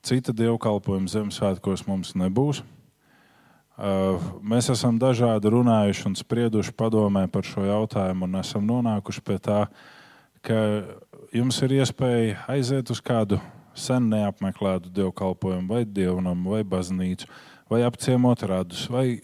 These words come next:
vienalga kā. Šis ir laiks, eh, kad ģimene arī var būt vienkārši kopā. Tas viens no aspektiem, ko es mācījos Zviedrijā, ir tāds ļoti saudabīgs priekš Latvijas.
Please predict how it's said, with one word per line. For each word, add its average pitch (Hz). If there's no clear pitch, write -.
vienalga 131
kā. -
Šis -
ir 104
laiks, 104
eh, 92
kad 101
ģimene 101
arī 90
var 80
būt 82
vienkārši 104
kopā. 92
Tas -
viens 127
no 123
aspektiem, 123
ko 120
es 110
mācījos 113
Zviedrijā, 110
ir 101
tāds -
ļoti 120
saudabīgs 107
priekš 104
Latvijas. 92